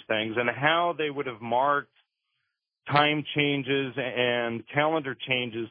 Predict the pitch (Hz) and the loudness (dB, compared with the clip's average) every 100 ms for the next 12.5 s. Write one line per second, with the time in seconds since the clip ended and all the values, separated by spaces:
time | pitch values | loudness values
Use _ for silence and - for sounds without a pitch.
0 | _ 113 113 107 - 160 131 110 104 120 | _ -4 -4 -2 2 4 2 -2 -8 -6
1 | 127 120 110 107 131 156 107 76 _ _ | -4 -2 -2 0 2 2 0 -6 _ _
2 | _ _ 123 127 123 - 139 131 127 _ | _ _ 0 0 0 2 4 4 0 _
3 | _ _ 131 139 123 139 - - 175 190 | _ _ 0 0 0 -2 -4 -2 -2 -2
4 | - - 135 127 127 127 110 _ _ _ | -12 -2 0 2 0 -4 -6 _ _ _
5 | - 120 120 117 113 123 131 135 120 147 | 2 4 6 4 0 -2 -4 -8 -6 0
6 | 151 135 135 135 131 - - 185 214 139 | 0 0 0 0 -2 -6 -4 0 2 2
7 | 117 117 _ _ _ _ _ 147 143 123 | 0 -2 _ _ _ _ _ 0 0 0
8 | 160 202 175 143 - 165 190 180 135 127 | 2 4 2 0 -2 0 2 0 -2 -2
9 | 131 131 113 147 - 143 127 135 180 190 | -6 -8 -2 -2 0 -4 2 2 2 -2
10 | 123 117 113 127 127 - 127 131 160 185 | -4 -6 -6 -4 -4 -2 2 4 4 2
11 | 165 - 127 113 110 117 - _ _ - | -4 -4 -2 0 0 -2 -10 _ _ -6
12 | - 143 156 156 147 | 2 4 4 2 -4